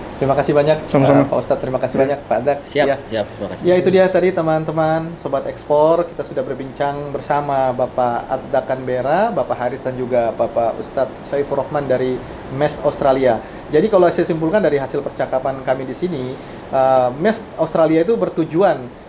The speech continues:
Speaker 1: menjadikan halal itu bukan lagi sebagai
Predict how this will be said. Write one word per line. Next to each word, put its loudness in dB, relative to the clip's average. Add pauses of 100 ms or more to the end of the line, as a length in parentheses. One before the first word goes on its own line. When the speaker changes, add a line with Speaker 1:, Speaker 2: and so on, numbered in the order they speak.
(100)
Speaker 1:
menjadikan 0
halal 2
itu -2
bukan -4
lagi -2
sebagai 0